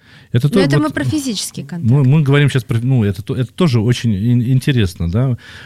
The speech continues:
Speaker 1: А, ну, м, ну, я, я считаю, что тактильная любовь, она должна присутствовать на, э, на, на всем уровне воспитания ребенка.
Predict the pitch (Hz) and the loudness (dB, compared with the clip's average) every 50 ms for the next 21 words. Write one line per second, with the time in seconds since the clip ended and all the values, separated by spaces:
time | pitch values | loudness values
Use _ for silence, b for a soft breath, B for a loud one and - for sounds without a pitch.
0 | B B _ - 90 90 90 87 85 82 82 80 76 76 80 90 101 95 80 - | B B _ -2 0 2 2 2 2 0 0 -2 -2 -2 -2 -2 0 -2 -2 -4
1 | 110 76 78 71 67 60 57 62 69 85 b b b b b b b b b b | -8 -12 -12 -14 -12 -12 -12 -12 -14 -16 b b b b b b b b b b
2 | b b b _ _ _ _ _ _ _ 143 127 117 113 101 101 95 117 160 170 | b b b _ _ _ _ _ _ _ -16 -10 -2 2 2 4 4 4 2 2
3 | 127 110 135 165 170 - - - 131 113 104 - - - 110 104 98 90 B B | 2 2 2 2 0 -2 -2 -2 0 0 0 -2 -2 -2 0 0 0 -2 B B
4 | B B B - - 117 110 - - - 135 110 110 107 101 95 101 110 165 185 | B B B -6 -6 -6 -6 -4 -2 -2 0 2 4 2 2 2 0 -2 -2 -4
5 | - - 120 120 113 117 131 135 131 120 92 - 92 90 - - 98 85 - - | -2 -2 -2 0 2 2 2 2 2 0 -2 -2 -6 -8 -6 -6 -8 -8 -8 -10
6 | - 80 82 - - - 85 85 80 76 76 76 82 82 80 82 82 82 80 78 | -10 -10 -10 -8 -8 -6 -4 -4 -2 -4 -4 -4 -6 -6 -8 -8 -8 -8 -8 -8
7 | 76 73 76 78 82 90 95 98 92 95 104 120 123 - - 139 110 107 - 120 | -8 -8 -8 -6 -4 -2 0 0 2 2 2 2 0 2 0 0 0 0 -2 -2
8 | 104 92 90 78 80 80 73 85 - - - 90 - - 73 73 76 80 80 90 | -2 -2 -2 -4 -4 -6 -6 -8 -10 -10 -12 -10 -8 -6 -6 -4 -6 -6 -6 -4
9 | 90 80 69 - 90 - | -6 -6 -8 -8 -12 -16